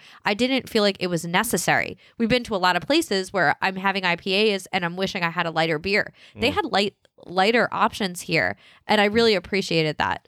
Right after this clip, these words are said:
Speaker 2: And, and the other point worth mentioning, i-, i-, it's interesting 'cause this is standing out more and more to me as, as sort of a contrast to Tilted Barn, which again, I love Tilted Barn. I thought Tilted Barn was awesome, but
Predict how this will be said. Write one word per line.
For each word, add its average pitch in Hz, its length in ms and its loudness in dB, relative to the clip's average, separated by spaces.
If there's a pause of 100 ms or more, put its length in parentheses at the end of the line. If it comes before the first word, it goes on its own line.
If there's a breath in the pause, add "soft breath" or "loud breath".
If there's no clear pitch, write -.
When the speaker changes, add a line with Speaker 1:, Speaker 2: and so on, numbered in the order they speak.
(120)
Speaker 2:
And, 120 220 -2
and 113 260 2
the 110 140 6
other 113 160 4
point 104 260 0
worth 92 220 2
mentioning, 87 440 0 (100)
i-, 98 60 4
i-, - 120 2
it's 110 300 0
interesting 123 400 0
'cause 95 160 -2
this 101 80 -2
is 101 220 0
standing 123 380 0
out 101 140 0
more 87 220 0
and 87 100 0
more 80 140 -2
to 95 100 0
me 110 160 2
as, 90 160 0 (200)
as 87 140 -2
sort 92 220 2
of 85 180 2
a 80 60 -4
contrast 101 760 -2 (280 soft breath)
to - 100 -10
Tilted 98 400 0
Barn, 95 340 0 (300 soft breath)
which 123 160 2
again, 147 180 0
I 113 80 4
love 104 360 2
Tilted 104 340 0
Barn. 82 240 -2
I 90 80 0
thought 117 180 -2
Tilted 107 300 -2
Barn 90 180 -2
was 76 140 -4 (100)
awesome, 131 480 -4 (360 soft breath)
but 98 400 2